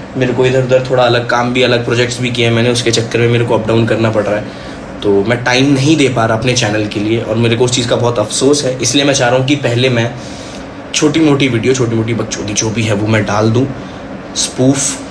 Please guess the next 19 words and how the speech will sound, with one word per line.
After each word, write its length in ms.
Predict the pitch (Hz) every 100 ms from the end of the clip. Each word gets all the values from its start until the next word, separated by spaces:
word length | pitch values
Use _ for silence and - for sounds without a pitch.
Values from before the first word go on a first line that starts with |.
| - -
या 160 | 117 113
फिर 320 | 131 117 120
स्केच 360 | - 123 113 117
वीडियो। 240 | 101 123
स्केच 360 | - 156 156 -
ही 80 | 170
अभी 140 | 156
डालूँगा 400 | 131 123 117 123
कोई 260 | 131 110 131
छोटी 340 | - 110 110
सी, 160 | - 113 - - -
पर 80 | 117
बहुत 220 | 135 135
फ़नी 240 | 131 131
कुछ 180 | 131 127
बनाने 340 | 113 110 107 110
वाले 220 | 107 107
हैं। 120 | 113 - - - -
तो 100 | -